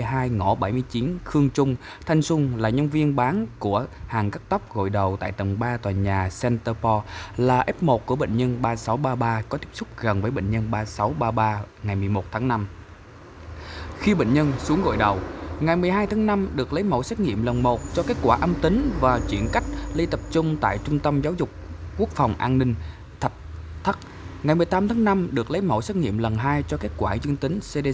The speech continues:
C Hà Nội thực hiện và hiện tại bệnh nhân không có triệu chứng gì cả. Trường hợp thứ hai là bệnh nhân nam sinh năm một nghìn chín trăm bảy mươi tám tại địa chỉ Kiến Hưng, Hà Đông, là lái xe và là F một của bệnh nhân ba sáu ba tư.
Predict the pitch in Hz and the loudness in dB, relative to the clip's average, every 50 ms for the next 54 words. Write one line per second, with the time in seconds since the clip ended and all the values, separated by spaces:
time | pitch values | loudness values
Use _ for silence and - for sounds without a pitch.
0 | - - 143 131 123 107 101 101 85 92 - - - - 104 95 90 90 - - | 0 -2 -2 0 0 2 2 2 0 -2 -4 -4 -4 -2 -2 0 0 -2 -6 -8
1 | - - - - - - - 131 135 120 120 127 - 104 101 104 95 - 113 131 | -12 -14 -14 -14 -8 0 2 4 4 4 2 2 -2 -2 -2 -2 0 0 0 2
2 | 131 127 120 - - 123 120 117 - 127 156 - 101 95 - 110 139 160 - 101 | 2 0 0 -2 -2 -4 -4 -2 -2 -4 -2 -2 -6 -6 -4 -4 -4 -4 -4 -4
3 | - 101 95 90 95 - - - - - - - - - - - 156 151 160 156 | -2 -2 0 0 0 -2 -2 -10 -16 -16 -16 -16 -16 -10 0 2 4 4 4 2
4 | 156 - 190 202 185 190 185 180 175 156 135 113 110 110 92 104 120 135 139 143 | 0 0 0 2 2 2 2 2 0 0 -2 -2 -2 -2 -2 -2 -2 0 0 0
5 | 151 156 147 147 135 127 - 143 156 156 147 135 113 113 113 107 101 98 - 120 | 0 0 0 0 -2 -4 -4 -4 -2 0 0 0 0 0 0 0 0 0 -2 -2
6 | 151 170 - 151 143 135 123 98 104 127 139 135 - 117 113 135 165 - 95 98 | -4 -2 0 0 0 2 0 0 0 0 -2 -2 -2 -2 -2 -2 -4 -4 -4 -4
7 | 98 98 95 - 101 95 98 101 - - - - - - - 143 147 180 202 190 | -4 -4 -4 -4 -4 -4 -4 -4 -6 -8 -12 -16 -18 -10 -2 0 2 2 4 4
8 | 185 165 151 131 - - - - - - 117 107 113 123 127 123 110 - - - | 4 4 2 0 -4 -10 -18 -14 -6 -4 -2 0 0 0 0 -2 -4 -8 -16 -12
9 | - 127 127 127 127 156 190 196 - - 180 175 175 160 - - - - - 110 | -4 0 2 2 4 2 0 0 0 0 2 2 2 0 -2 -8 -12 -6 0 0
10 | 104 104 104 - - - - 151 135 113 101 95 - 113 127 139 - - 107 117 | 2 2 2 0 -2 -4 -4 0 0 0 0 -2 -6 -6 -6 -4 -4 -4 -2 -2
11 | 123 120 117 117 120 110 113 113 - - 110 131 131 127 123 - 123 120 117 | -2 -2 -4 -6 -6 -6 -6 -6 -6 -6 -6 -2 -2 -4 -2 -2 -2 -2 -2